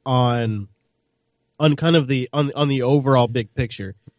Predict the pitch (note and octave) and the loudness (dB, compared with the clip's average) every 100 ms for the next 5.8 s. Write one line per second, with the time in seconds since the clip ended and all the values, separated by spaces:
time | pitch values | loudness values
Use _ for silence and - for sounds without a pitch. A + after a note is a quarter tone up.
0 | _ C3 B2+ C3 D#3+ A3 G#3 D#3+ D3+ D#3+ | _ 0 0 4 4 4 2 2 2 -2
1 | - D#3+ C#3 A#2 - A#2+ A#2 D#3 D3+ C3+ | -2 -4 -4 -6 -8 -10 0 2 2 0
2 | A#2 A2+ - B2+ A2 A#2+ C3+ D3+ D3 C#3+ | -2 -2 0 2 4 2 4 4 4 2
3 | - C#3+ B2+ A#2 B2+ B2+ C3 B2+ A2+ B2+ | 0 -6 -6 -4 -4 -2 -2 -2 -2 -2
4 | A2 A2+ B2 A#2+ A#2+ A2+ - A#2 A#2+ A#2+ | 2 4 4 4 4 2 2 2 2 0
5 | C3 B2+ - D#3 D#3+ - D#3 | 2 2 4 2 2 2 2